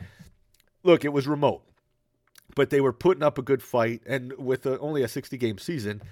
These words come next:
I mean, really, you just needed to get on enough of a hot streak, uh, to put you in contention. But then conversely, if you go on a bit of a cold streak, especially with the Tigers, you don't have a lot of room for, uh, for missing.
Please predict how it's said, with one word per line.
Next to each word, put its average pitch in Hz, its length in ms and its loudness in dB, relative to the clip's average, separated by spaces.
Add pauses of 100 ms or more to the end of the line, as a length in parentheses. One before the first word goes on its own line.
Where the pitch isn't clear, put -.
(160)
I 113 120 -6
mean, 123 240 -8
really, 131 340 0
you 110 140 -6
just 139 260 -8
needed 139 280 -8
to 113 60 -10
get 131 200 -2
on 110 120 -2
enough 113 280 -8
of 98 80 -10
a 92 40 -4
hot 123 280 -4
streak, 87 420 -10 (380)
uh, 87 380 -8
to - 60 -12
put 123 220 -6
you 117 100 -4
in 95 100 -10
contention. 117 680 -8 (260)
But 165 300 8 (200)
then 127 260 -2
conversely, 131 520 -2
if 104 100 -8
you 101 100 -8
go 104 80 -2
on 98 140 -4
a 87 40 -12
bit 107 160 -6
of 85 80 -12
a - 20 -14
cold 127 300 -4
streak, 85 340 -10 (240)
especially 123 300 -4
with 110 100 -6
the 107 60 -12
Tigers, 101 340 -2
you 101 80 -6
don't 110 80 -4
have 101 60 -8
a 95 60 -10
lot 98 200 -6
of 92 220 -8
room 101 160 -10
for, 87 300 -8
uh, 80 240 -8 (680)
for 101 140 -8
missing. 104 500 -2